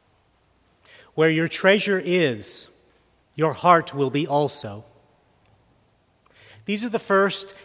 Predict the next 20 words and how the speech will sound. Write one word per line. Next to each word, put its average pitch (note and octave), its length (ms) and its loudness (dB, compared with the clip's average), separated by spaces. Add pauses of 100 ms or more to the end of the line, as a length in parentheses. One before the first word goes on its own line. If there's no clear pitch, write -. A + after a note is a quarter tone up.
and D#3+ 160 -2
the D3 60 0
last D#3 400 4
words D#3+ 320 0
in C#3+ 100 -4
our C#3 140 -2
gospel D3 440 -4
this C3+ 240 -6
morning, B2+ 440 -8 (380)
this C#3+ 280 -6
Ash C3+ 340 -4
Wednesday. G#2+ 600 -8 (1160)
A E3 60 -2
warning E3+ 600 4 (680)
is C3+ 160 -8
given, G2 380 -10 (1300)
as D#3 160 -2
we F#3 140 0
are F#3 100 2
cautioned F#3 680 0